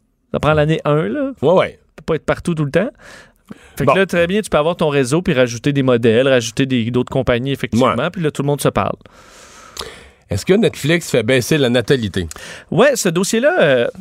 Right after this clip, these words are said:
Speaker 1: en fin de semaine, t'as peut-être vu, le Wall Street Journal a fait un dossier sur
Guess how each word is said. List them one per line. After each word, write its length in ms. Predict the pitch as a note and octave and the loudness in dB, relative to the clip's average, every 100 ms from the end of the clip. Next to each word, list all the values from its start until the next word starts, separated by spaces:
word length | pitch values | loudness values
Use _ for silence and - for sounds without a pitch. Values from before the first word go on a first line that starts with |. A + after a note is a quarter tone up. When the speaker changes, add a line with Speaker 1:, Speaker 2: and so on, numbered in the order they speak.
| - | -4
Speaker 1:
en 160 | B2 | -2
fin 100 | E3+ | 0
de 60 | A#3+ | 0
semaine, 360 | E3 D#3 A#3 G#3+ | 2 2 0 0
t'as 100 | C3 | -2
peut-être 280 | E3 D3 | -2 -2
vu, 200 | B2+ F3+ | 0 2
le 100 | G#3+ | 2
Wall 220 | B2 D3 F3+ | 4 2 2
Street 200 | - A#3+ | -2 0
Journal 400 | D3 B2+ C#3+ D#3+ | 2 2 2 2
a 40 | A2+ | 2
fait 200 | - G#3 | 4 4
un 160 | D3+ | 4
dossier 560 | B2 D3+ C#3+ - E3+ G#3 | 2 2 2 0 0 0
sur 560 | - C#3+ D3+ F3+ F#3 | 2 4 6 4 4